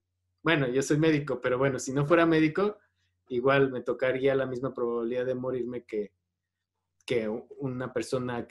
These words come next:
de la construcción, que alguien que se dedique a atender la recepción de un hotel, que alguien, pues, que sea piloto y vuele un avión, ¿no?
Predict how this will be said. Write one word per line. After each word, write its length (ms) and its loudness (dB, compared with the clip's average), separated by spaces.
de 120 -4
la 140 -6
construcción, 920 0
que 80 -4
alguien 280 -6
que 80 -14
se 140 -6
dedique 560 -6
a 180 -10
atender 340 -8
la 100 -4
recepción 420 -6
de 60 -4
un 100 -4
hotel, 720 2
que 120 0
alguien, 580 -2
pues, 220 -6
que 840 -2
sea 240 -2
piloto 580 0
y 120 2
vuele 260 0
un 100 -2
avión, 520 0
¿no? 300 -4